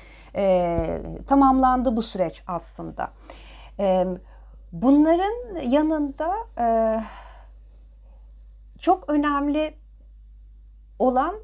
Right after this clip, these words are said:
e, bin dokuz yüz doksan beş ve iki bin bir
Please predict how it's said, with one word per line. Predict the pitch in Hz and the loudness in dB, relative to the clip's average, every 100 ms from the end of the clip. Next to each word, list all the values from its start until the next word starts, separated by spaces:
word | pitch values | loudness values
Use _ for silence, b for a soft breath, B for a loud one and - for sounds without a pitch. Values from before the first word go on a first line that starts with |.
| 320 | -8
e, | 202 202 202 196 | -6 -2 -4 0
bin | 277 | 2
dokuz | 285 285 269 | 2 0 -4
yüz | 226 | -2
doksan | 262 262 - 269 269 294 | -4 -4 -8 -6 -4 -4
beş | 453 - - | -6 -10 -10
ve | 349 | -6
iki | 269 277 240 | -6 -6 -6
bin | 247 240 | -4 -4
bir | 320 | -6